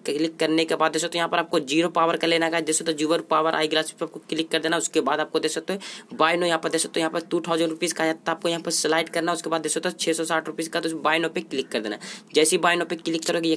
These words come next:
कार्ट में आ जाएगा। उसके बाद फिर से आपको बैक आना है, इसके बाद आपको आना है guys आई ग्लास, आई ग्लासेस तो हो गया guys, अब sun glasses में आना है guys। sun glasses में आने के बाद देख सकते हो यहाँ पे बहुत ज़्यादा, ज़्यादा रेट के चश्मे रहते हैं, तो उसका पहले आपको short बाय करना है guys। short बाय करने के बाद लो टू हाई पे आपको क्लिक कर देना। जैसे ही लो टू हाई पे क्लिक करोगे guys,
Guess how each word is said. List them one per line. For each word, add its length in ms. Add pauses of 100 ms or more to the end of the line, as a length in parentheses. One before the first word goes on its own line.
कार्ट 260
में 80
आ 40
जाएगा। 220
उसके 200
बाद 120
फिर 160
से 100
आपको 240
बैक 260
आना 140
है, 80 (380)
इसके 220
बाद 180
आपको 240
आना 280
है 80
guys 200 (140)
आई 200
ग्लास, 380
आई 140
ग्लासेस 300
तो 80
हो 60
गया 100
guys, 180
अब 80
sun 200
glasses 300
में 100
आना 100
है 60
guys। 240 (140)
sun 180
glasses 280
में 100
आने 140
के 80
बाद 140
देख 120
सकते 160
हो 40
यहाँ 80
पे 40
बहुत 160
ज़्यादा, 220
ज़्यादा 220
रेट 160
के 120
चश्मे 240
रहते 140
हैं, 60
तो 60
उसका 240
पहले 240
आपको 220
short 320
बाय 180
करना 260
है 60
guys। 400
short 220
बाय 140
करने 260
के 100
बाद 220
लो 120
टू 160
हाई 180
पे 100
आपको 200
क्लिक 300
कर 100
देना। 160
जैसे 240
ही 80
लो 120
टू 120
हाई 160
पे 140
क्लिक 300
करोगे 240
guys, 140